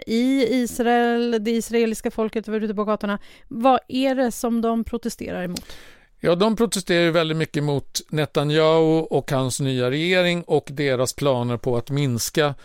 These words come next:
Speaker 2: Högsta domstolens makt i Israel. För det, som det funkar nu, så är Högsta domstolen någon slags, eh, kontrollfunktion på,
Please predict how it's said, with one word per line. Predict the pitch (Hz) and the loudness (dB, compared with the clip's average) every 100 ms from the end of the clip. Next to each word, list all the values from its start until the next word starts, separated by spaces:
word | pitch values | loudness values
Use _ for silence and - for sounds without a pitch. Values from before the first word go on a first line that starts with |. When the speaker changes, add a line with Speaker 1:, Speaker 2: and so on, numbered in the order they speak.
| - - | -20 -8
Speaker 2:
Högsta | - 143 - | -4 -2 -2
domstolens | 139 160 139 - 190 185 170 143 | 0 0 0 0 0 2 0 -2
makt | 139 120 - - | -2 -4 -6 -6
i | 123 | -4
Israel. | 120 113 120 117 131 - - - - | -2 -2 -4 -4 -8 -20 -20 -20 -4
För | 151 | -2
det, | 156 | 0
som | 185 | 0
det | 165 | 0
funkar | 180 170 170 | 0 0 0
nu, | 175 214 202 | 2 2 2
så | - | 2
är | 170 156 | 2 2
Högsta | 151 143 - 165 | 0 -4 -4 -2
domstolen | 160 147 - 143 143 139 | 0 -2 -2 -2 0 -2
någon | 127 | -2
slags, | 120 123 - - | -2 -4 -2 -6
eh, | - 143 123 117 117 120 123 | -4 -2 0 -2 -2 -4 -6
kontrollfunktion | - 135 - 170 156 123 147 131 240 208 139 120 | -6 -4 2 2 2 0 -4 0 2 4 2 -2
på, | - 131 117 | 0 2 0